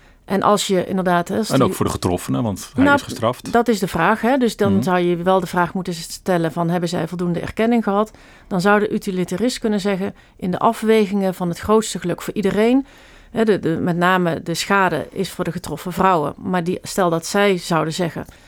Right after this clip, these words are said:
Speaker 1: wij stappen hier overheen, voldoende erkenning gehad voor wat hij heeft gedaan, dan zou die terug mogen komen. Dat
Speaker 2: Ja.
Speaker 1: is echt een utilitaristische afwegingen maken van de verschillende belangen.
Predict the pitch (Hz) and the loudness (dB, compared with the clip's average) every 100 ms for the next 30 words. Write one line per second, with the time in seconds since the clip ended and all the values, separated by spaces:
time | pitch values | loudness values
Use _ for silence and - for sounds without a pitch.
0 | - - 185 175 196 - 170 151 160 147 | -18 0 0 2 0 0 -2 0 0 0
1 | 165 220 247 208 190 190 170 - 196 170 | 2 4 2 0 0 0 0 -2 -2 -2
2 | 160 156 160 - 165 170 160 160 180 190 | -2 -4 -6 -6 -8 -6 -6 -6 -2 0
3 | 202 214 - - - 180 165 180 180 175 | 0 -2 -8 -20 -8 -2 2 2 2 -2
4 | 185 - 156 160 - 127 170 - 196 190 | -4 -2 -2 -4 -6 -8 -8 -2 0 0
5 | - - 214 226 196 196 190 208 214 208 | -2 -4 -2 -2 0 -2 0 0 0 -2
6 | 185 214 185 190 180 180 175 170 170 180 | -2 -2 0 0 0 0 0 2 0 -2
7 | 170 165 156 - 170 160 160 151 143 | -4 -4 -6 -6 -4 -4 -4 -6 -8